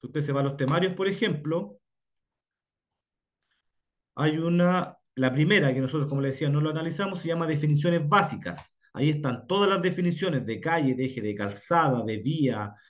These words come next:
de, de pista, por ejemplo. Calzada, por ejemplo, ahí tiene vía, calzada, acera, cuneta, berma. Están todas las definiciones. Yo lo único que le puedo recomendar es que se las estudie bien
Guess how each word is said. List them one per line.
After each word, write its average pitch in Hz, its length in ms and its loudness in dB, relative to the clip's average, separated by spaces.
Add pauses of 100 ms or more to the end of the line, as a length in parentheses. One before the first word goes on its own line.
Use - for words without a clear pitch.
de, 104 840 0
de 113 160 -2
pista, 147 440 0
por 107 140 -2
ejemplo. 135 680 0 (420)
Calzada, 135 560 4
por 123 100 4
ejemplo, 139 220 4
ahí 147 80 8
tiene 143 180 4
vía, 147 400 2
calzada, 139 680 0
acera, 120 600 -2 (180)
cuneta, 139 640 -2 (160)
berma. 127 540 0
Están 127 320 -2
todas 190 220 4
las 185 100 2
definiciones. 175 760 -4
Yo 135 120 2
lo 139 60 4
único 180 200 2
que 185 60 4
le 180 80 4
puedo 190 160 0
recomendar 190 580 -2
es 160 180 -4
que 156 100 -2
se 143 100 0
las 131 160 0
estudie 117 340 -2
bien 87 240 -6